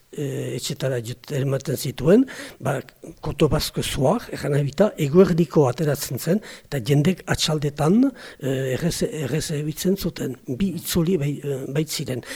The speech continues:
eta ir-, e-, e-, erosten ahaltzen ere, kiosketan bis-, bistan da. Eta beraz,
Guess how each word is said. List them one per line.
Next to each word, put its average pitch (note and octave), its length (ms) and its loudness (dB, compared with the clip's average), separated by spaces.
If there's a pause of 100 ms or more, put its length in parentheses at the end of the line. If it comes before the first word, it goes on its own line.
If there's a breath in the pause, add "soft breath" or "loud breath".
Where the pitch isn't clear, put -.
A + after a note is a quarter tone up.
(280 loud breath)
eta - 280 -10
ir-, C3 300 -2
e-, C3 260 0
e-, B2+ 360 -4
erosten B2+ 420 0
ahaltzen A#2 420 -2
ere, D3+ 240 2 (280 loud breath)
kiosketan C3+ 640 -4
bis-, - 240 -6
bistan C#3+ 440 -6
da. - 100 -14 (360 loud breath)
Eta D#3 180 -4
beraz, - 380 2